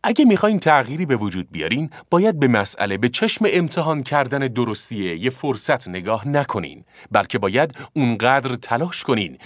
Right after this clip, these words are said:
که به اون مورد به خصوص مسلط بشین. علاوه بر این، امروز می‌خوام دربارهٔ روش یادگیری با شما صحبت کنم. یادگیری چیه؟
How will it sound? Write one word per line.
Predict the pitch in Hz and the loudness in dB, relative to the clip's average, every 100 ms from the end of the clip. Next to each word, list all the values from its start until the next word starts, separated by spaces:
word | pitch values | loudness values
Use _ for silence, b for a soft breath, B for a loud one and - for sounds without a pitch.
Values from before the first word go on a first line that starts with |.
| B | B
که | - | -2
به | 151 | 0
اون | 208 240 | 4 4
مورد | 202 165 135 | 4 2 0
به | 123 | -2
خصوص | - 120 208 - | -2 -4 -4 0
مسلط | 202 165 127 95 73 - | 2 2 0 -2 -6 -14
بشین. | - - - _ B B B | -18 -18 -20 _ B B B
علاوه | - 254 170 | 2 4 2
بر | 123 98 | 2 0
این، | - 98 90 - | 0 -4 -4 -2
امروز | 110 123 110 | -2 -2 -4
می‌خوام | 98 - 87 | -4 -4 -4
دربارهٔ | 87 87 82 92 98 | 0 0 0 -4 -2
روش | 104 98 127 151 | 0 0 -2 0
یادگیری | 131 123 113 107 131 156 190 B - | 2 2 2 -2 -2 -2 -6 B -4
با | 98 | -4
شما | 95 76 | -4 -8
صحبت | - - 71 - | -8 -8 -10 -12
کنم. | - - _ b b | -14 -16 _ b b
یادگیری | 175 165 147 190 202 | 2 2 0 -4 -4
چیه؟ | - - - | -4 -6 -8